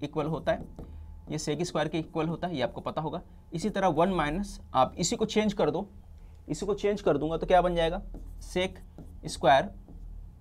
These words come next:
theta minus tan square theta वन। सेम फॉर्मूला है, उसी को क्या किया हमने, टेन को उस तरफ ले गए तो क्या हो गया? एक जो हो गया अपना अकेला हो गया, तो ये फॉर्मूला बन गया। तो ये फॉर्मूला भी याद होना चाहिए आपको।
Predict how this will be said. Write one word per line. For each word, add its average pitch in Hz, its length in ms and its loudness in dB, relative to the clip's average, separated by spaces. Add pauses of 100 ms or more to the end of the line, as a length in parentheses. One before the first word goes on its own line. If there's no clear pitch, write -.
(580)
theta 165 240 4 (140)
minus 135 320 0
tan 170 180 0
square 131 240 4
theta 131 260 -4 (1400)
वन। 147 220 0 (580)
सेम 196 240 2
फॉर्मूला 185 360 2
है, - 160 -8
उसी 170 220 0
को 175 100 4
क्या 175 160 8
किया 185 200 2
हमने, 180 160 -2
टेन 170 220 2
को 160 80 -2
उस 165 80 -4
तरफ 180 200 0
ले 175 140 0
गए 190 220 -2 (360)
तो - 80 -4
क्या 170 140 8
हो 165 60 10
गया? 196 160 2 (220)
एक 165 240 2
जो 160 100 -2
हो 151 160 -4
गया 165 180 -2
अपना 185 200 -4
अकेला 160 380 2
हो 175 140 2
गया, 185 140 2
तो 208 100 -4
ये 160 80 4
फॉर्मूला 151 400 4
बन 156 120 0
गया। 160 140 -6
तो 226 100 -2
ये 247 80 2
फॉर्मूला 196 360 6
भी 202 140 4
याद 143 200 12
होना 170 160 4
चाहिए 180 180 4
आपको। 208 300 2